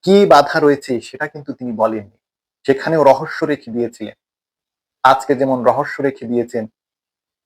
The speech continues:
"I have a plan" নিয়ে, তখন দেশে ফিরতে পারেননি,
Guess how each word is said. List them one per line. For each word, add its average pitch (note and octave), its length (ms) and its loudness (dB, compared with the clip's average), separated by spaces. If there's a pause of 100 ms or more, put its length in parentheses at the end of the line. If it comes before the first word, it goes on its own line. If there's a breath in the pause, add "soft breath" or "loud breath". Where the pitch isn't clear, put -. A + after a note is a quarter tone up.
(160)
"I C3 160 6
have C3 240 4
a B2+ 80 2
plan" B2+ 340 4
নিয়ে, A2+ 280 -12 (1600)
তখন D3 360 4
দেশে D3+ 240 -2
ফিরতে E3+ 300 -4
পারেননি, A#2+ 440 0